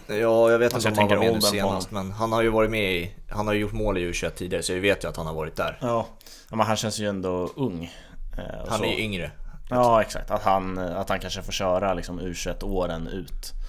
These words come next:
Speaker 2: Det är liksom, Sverige har ju den kulturen att vi tar inte ut liksom sexton-åringar, sjutton-åringar, arton-åringar till A-landslaget.
Speaker 1: Det är väl lite det som jag vill ändra på.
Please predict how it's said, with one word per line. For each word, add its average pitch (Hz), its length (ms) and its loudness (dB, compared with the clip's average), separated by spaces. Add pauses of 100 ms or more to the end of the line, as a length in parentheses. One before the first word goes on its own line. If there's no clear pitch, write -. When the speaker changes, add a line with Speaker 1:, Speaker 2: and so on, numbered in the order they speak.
(520)
Speaker 2:
Det 110 220 2
är 120 60 4
liksom, 113 220 -4
Sverige 143 260 4
har 147 120 4
ju 117 60 2
den 104 140 0
kulturen 110 540 -2
att 90 120 -2
vi 98 80 -4
tar 131 140 -2
inte - 160 -2
ut 127 380 -10
liksom 82 260 -12
sexton-åringar, 92 720 -6
sjutton-åringar, 92 720 -4
arton-åringar 95 380 -4
till 87 100 -6
A-landslaget. 98 420 0
Speaker 1:
Det 135 60 4
är - 20 4
väl 139 80 6
lite 143 220 4
det 123 160 4
som 104 140 -4
jag 98 100 2
vill 98 140 0
ändra 95 240 -2
på. - 160 -10